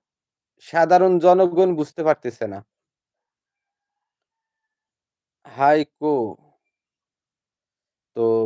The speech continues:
যে যেখান থেকে লাইভে যুক্ত আছেন, উম, আপনারা, আহ, নিউজ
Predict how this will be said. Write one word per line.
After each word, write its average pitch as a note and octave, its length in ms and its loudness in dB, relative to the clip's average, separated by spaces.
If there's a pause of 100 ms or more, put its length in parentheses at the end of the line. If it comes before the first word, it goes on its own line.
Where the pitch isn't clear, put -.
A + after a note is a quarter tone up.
(1200)
যে G3 220 0
যেখান G#3 240 0
থেকে G3 180 -6
লাইভে F3 320 2
যুক্ত D#3+ 300 -6
আছেন, C3 460 -2 (800)
উম, A2+ 320 -8 (300)
আপনারা, F#3+ 520 2 (1000)
আহ, C3+ 340 2
নিউজ F#3 480 0